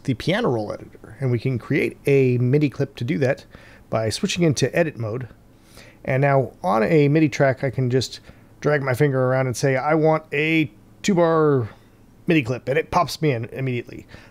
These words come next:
Uh, to get out of this, we hit the next, and to get back into it, we double tap on that. And now, still in,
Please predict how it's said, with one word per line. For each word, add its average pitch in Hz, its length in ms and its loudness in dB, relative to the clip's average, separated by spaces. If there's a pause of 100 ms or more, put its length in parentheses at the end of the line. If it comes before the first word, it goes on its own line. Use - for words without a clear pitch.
Uh, - 120 -6
to - 100 -8
get - 140 -4
out 165 120 4
of 165 60 0
this, 165 220 0
we 139 80 0
hit 147 120 -2
the 143 80 -4
next, - 440 -4 (340)
and 120 180 -2
to 123 60 2
get 147 160 -4
back 175 220 -2
into 175 180 2
it, - 140 -2
we 123 120 -4
double 139 240 -2
tap 165 200 0
on 185 80 -2
that. 202 140 -6 (1160)
And 151 120 2
now, 165 260 2 (460)
still 240 340 2
in, 165 360 0